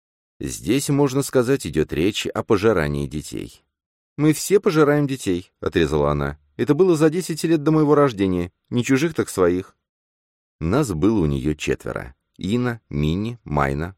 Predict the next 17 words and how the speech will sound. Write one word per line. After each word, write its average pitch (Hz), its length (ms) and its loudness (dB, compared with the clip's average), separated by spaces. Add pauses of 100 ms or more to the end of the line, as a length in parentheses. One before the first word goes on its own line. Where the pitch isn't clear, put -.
Мавр. 65 420 -4 (200)
Волшебная 92 480 0
трапеза 76 380 -6
из 69 80 -6
четырёх 76 420 -2
блюд. 57 400 -10 (160)
Сколь 90 340 -2
часто 110 460 -2
и 73 80 0
сколь 82 280 0
плотно 85 460 0
она 85 220 -2
не 80 180 -2
наворачивала, 78 760 -4 (160)
пища 73 420 -8 (120)
не 67 220 -4
иссякала. 57 640 -8